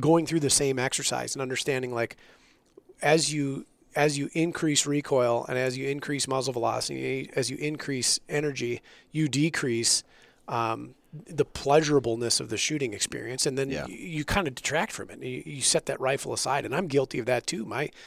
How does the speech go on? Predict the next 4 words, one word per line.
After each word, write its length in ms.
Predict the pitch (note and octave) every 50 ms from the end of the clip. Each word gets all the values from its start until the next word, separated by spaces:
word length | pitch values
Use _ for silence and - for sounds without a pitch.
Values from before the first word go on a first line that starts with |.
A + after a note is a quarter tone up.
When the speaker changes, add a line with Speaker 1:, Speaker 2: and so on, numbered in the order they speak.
| - - - - - - -
Speaker 1:
my 160 | C3 B2+ D#3+
first, 480 | - - - E3 E3 D#3 D3+ - - -
quote, 420 | - - C#3+ C#3 C#3 C#3+ - - - _ - - - _ _ _ _ _ -
um, 420 | - A#2 A2+ A2 A2+ G#2+ G#2+ G#2+